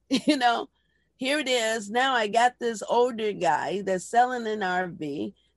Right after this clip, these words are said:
and he was, uh, on the opposite side of politics than I am.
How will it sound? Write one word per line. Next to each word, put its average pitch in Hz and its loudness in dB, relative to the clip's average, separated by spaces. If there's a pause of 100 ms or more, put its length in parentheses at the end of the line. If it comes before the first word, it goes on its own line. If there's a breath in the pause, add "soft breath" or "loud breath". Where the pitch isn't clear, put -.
(140)
and 196 4
he 240 -2
was, 208 -2 (500)
uh, 165 2
on 190 4
the 180 0
opposite 202 -2
side 185 2
of 165 -4
politics 196 2
than 165 -2
I 156 -2
am. 156 0